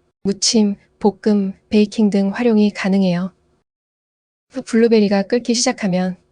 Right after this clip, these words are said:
까는 소금 한 꼬집 넣고 마지막으로 레몬즙 세 바퀴 넣고 잘 저은 후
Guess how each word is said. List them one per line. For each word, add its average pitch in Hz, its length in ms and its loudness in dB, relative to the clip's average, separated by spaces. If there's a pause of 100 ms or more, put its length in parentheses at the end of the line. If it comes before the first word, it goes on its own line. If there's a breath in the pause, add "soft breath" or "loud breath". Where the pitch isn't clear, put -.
(300)
까는 202 220 0
소금 208 320 -2
한 277 220 -4
꼬집 254 260 0
넣고 185 500 -2 (460)
마지막으로 202 680 -2
레몬즙 202 600 -2
세 - 160 -8
바퀴 254 300 -2
넣고 180 500 -4 (540)
잘 202 320 0
저은 202 300 2
후 196 240 0